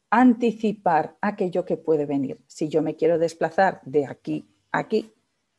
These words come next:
y tengo, y tengo una lámpara por en medio, ¿qué es lo que voy a hacer? Pues si mis ojos ya la ven, yo voy a esquivar la lámpara para poder llegar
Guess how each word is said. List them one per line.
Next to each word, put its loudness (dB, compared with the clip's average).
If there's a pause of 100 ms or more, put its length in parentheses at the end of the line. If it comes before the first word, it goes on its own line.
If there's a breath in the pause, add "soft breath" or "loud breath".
y -2
tengo, -2 (920 loud breath)
y 4
tengo 0
una 2
lámpara 2
por 4
en 6
medio, 6 (580)
¿qué 6
es 2
lo 2
que 0
voy 6
a 6
hacer? 0 (500)
Pues 2
si 0
mis -2
ojos 0
ya 0
la 4
ven, 0
yo 4
voy 4
a 0
esquivar -2
la 2
lámpara -2
para 2
poder -2
llegar 0